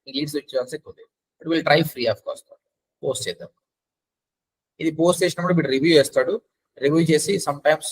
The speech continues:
ఇమ్మీడియట్‌గా అప్రూవ్ చేస్తాడు, sometimes ఒక ఫైవ్ మినిట్స్ టైమ్ ఉంటుంది. నాకు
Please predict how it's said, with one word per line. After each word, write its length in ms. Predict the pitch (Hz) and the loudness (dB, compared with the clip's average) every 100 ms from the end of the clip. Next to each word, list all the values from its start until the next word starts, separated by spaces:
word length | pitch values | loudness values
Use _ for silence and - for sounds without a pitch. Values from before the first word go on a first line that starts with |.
| - | -12
ఇమ్మీడియట్‌గా 380 | 139 151 151 147 127 | 0 4 4 4 2
అప్రూవ్ 200 | 135 120 | 0 -2
చేస్తాడు, 280 | 113 147 196 - _ _ - | -2 -4 -6 -14 _ _ -6
sometimes 360 | 131 143 139 135 | 0 2 2 0
ఒక 100 | 123 127 | -2 0
ఫైవ్ 160 | 120 113 | 0 -2
మినిట్స్ 200 | 117 104 | -4 -6
టైమ్ 140 | 92 90 | -8 -10
ఉంటుంది. 260 | 73 73 - _ _ _ _ | -14 -14 -18 _ _ _ _
నాకు 160 | 127 | 0